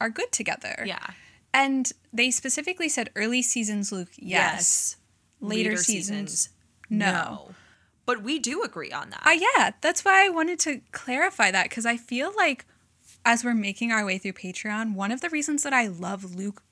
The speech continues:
Speaker 1: so much is because, like, I'm, like, almost, like, aching for that in the later seasons because, like, of course, like, I love five, six, and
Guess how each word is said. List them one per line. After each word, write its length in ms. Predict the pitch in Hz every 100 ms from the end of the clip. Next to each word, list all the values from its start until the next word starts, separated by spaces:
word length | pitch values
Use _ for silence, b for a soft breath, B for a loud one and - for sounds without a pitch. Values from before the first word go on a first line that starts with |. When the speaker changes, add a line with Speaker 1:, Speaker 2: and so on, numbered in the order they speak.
| -
Speaker 1:
so 640 | - - 214 196 214 226 -
much 560 | 190 170 247 - - B B B 240
is 160 | 240 -
because, 340 | 240 254 240
like, 300 | 247 208 196 _ _ _
I'm, 240 | - 247 285
like, 160 | 320 -
almost, 240 | 254 294
like, 200 | 359 - _ -
aching 600 | 185 185 262 294 330 359 330 B B
for 280 | - 240 233
that 260 | 202 190
in 120 | 196 196
the 80 |
later 240 | 180 170 180
seasons 460 | - - - 214
because, 320 | - 208 226 214
like, 220 | 190 -
of 120 | 202 -
course, 300 | 180 180 -
like, 160 | 196 -
I 180 | 190
love 180 | 196 202
five, 240 | - 185 180
six, 300 | 190 - 190
and 320 | 180 175